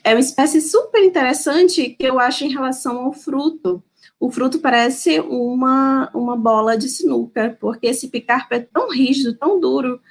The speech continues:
que é semelhante à bola de sinuca, tá? E é uma espécie,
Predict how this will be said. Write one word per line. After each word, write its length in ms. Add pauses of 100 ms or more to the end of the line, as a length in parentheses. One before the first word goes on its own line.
(300)
que 60
é 40
semelhante 600
à 80
bola 340
de 100
sinuca, 720 (540)
tá? 320
E 140
é 420
uma 120
espécie, 760